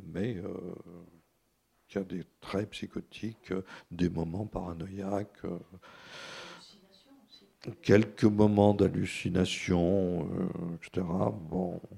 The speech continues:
Et puis surtout, qui est confronté à un autre malveillant, qui est le public. Le public, il supporte pas. Et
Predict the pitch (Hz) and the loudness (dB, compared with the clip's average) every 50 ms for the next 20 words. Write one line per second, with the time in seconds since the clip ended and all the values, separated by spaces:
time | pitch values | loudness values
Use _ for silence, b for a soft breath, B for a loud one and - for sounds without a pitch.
0 | - _ _ _ B B B B B B B B B B B B B B B B | -20 _ _ _ B B B B B B B B B B B B B B B B
1 | B _ - - _ _ _ _ - 110 92 - - 110 92 85 95 85 - - | B _ -20 -20 _ _ _ _ -4 -2 -2 0 0 0 2 4 2 2 4 6
2 | 190 190 185 175 - - 104 - - - 95 87 - - - 85 - - 92 90 | 6 6 6 6 4 2 2 2 0 -4 -6 -6 -4 -4 -6 -4 -2 0 2 2
3 | 85 85 82 85 85 87 98 110 - - - 95 82 82 80 80 80 92 101 92 | 4 4 4 4 6 6 8 6 6 4 0 -2 0 0 0 0 -2 -4 -4 0
4 | 98 107 135 151 127 - - - 98 82 95 92 - - - 123 127 143 156 196 | 0 0 2 0 -2 -4 -4 -2 -2 0 0 -2 0 4 4 4 4 4 2 2
5 | - - - - - _ _ _ B B B B B B B B B B B - | 0 -2 -10 -16 -18 _ _ _ B B B B B B B B B B B -2
6 | 95 107 - - 104 95 80 90 143 175 - - - - - - 156 147 - - | 0 0 2 4 4 4 6 8 6 6 6 2 -2 -2 2 2 2 2 2 0
7 | 143 - - - - - - 156 208 180 135 B B B B B B - 98 | 0 -2 0 -4 -6 0 4 4 6 4 4 B B B B B B -6 -2